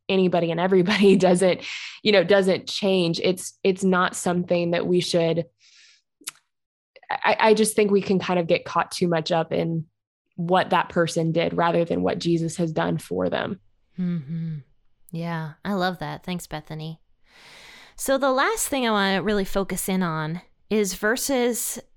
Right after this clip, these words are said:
Speaker 2: forty-three through fifty, actually. And, you know, he says to Simon that Simon did not offer him water to, like, wash his feet. And something,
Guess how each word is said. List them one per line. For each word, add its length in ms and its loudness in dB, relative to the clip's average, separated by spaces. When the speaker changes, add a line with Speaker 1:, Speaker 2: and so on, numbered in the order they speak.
Speaker 2:
forty-three 880 -2
through 520 -2
fifty, 540 -6
actually. 580 -8
And, 480 2
you 100 0
know, 100 2
he 180 -2
says 340 0
to 100 -2
Simon 760 -2
that 400 2
Simon 640 0
did 160 2
not 360 2
offer 360 -4
him 260 -2
water 560 -4
to, 140 -2
like, 220 -4
wash 280 -4
his 160 -8
feet. 400 -10
And 240 0
something, 480 0